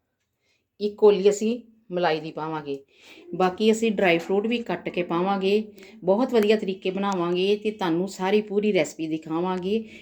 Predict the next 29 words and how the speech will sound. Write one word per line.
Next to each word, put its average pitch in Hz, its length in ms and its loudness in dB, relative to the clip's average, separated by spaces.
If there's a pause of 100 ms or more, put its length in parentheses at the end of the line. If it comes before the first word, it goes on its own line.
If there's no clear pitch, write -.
(140)
ਵੀ 170 140 0
ਗਾਜਰ 156 400 0
ਦਾ 165 140 0
ਹਲਵਾ 160 280 -2
ਕਿਸ 185 220 -6
ਤਰੀਕੇ 160 460 -4
ਦਾ 165 120 -2
ਬਣਦਾ 156 320 -2
ਹੈ 170 180 -2
ਤੇ 180 140 -6
ਕਿਸ 180 200 -10
ਤਰ੍ਹਾਂ 170 160 -4
ਦਾ 160 80 0
ਲੱਗਦਾ 151 280 -4
ਹੈ 165 100 0
ਤੇ 170 140 -4
ਕੀ 180 200 -2
ਇਹਦਾ 170 220 0
ਟੇਸਟ 143 260 -4
ਹੁੰਦਾ 151 200 -4
ਹੈ। 120 140 -8 (400)
ਹੁਣ 190 80 -4
ਅਸੀਂ 202 260 -4
ਸ਼ੁਰੂ 208 280 4
ਕਰਨ 185 240 0
ਲੱਗੇ 165 240 0
ਹਾਂ 180 120 0
ਗਾਜਰ 165 500 -2
ਦਾ 160 200 -2